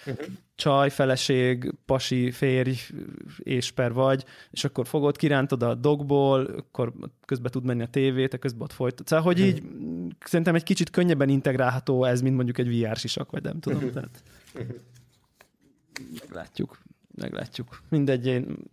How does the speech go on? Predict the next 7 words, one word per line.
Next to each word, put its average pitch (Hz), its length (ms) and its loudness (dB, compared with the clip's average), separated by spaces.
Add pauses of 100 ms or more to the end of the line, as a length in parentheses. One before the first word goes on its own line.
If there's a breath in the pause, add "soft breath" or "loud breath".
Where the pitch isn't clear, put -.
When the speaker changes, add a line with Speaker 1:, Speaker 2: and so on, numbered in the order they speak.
(100)
Speaker 2:
én, 131 220 0
én 135 120 2
nyilván 143 540 4
már 117 220 0
ilyen 117 200 0
hivatalból 123 560 -2
is. - 320 -10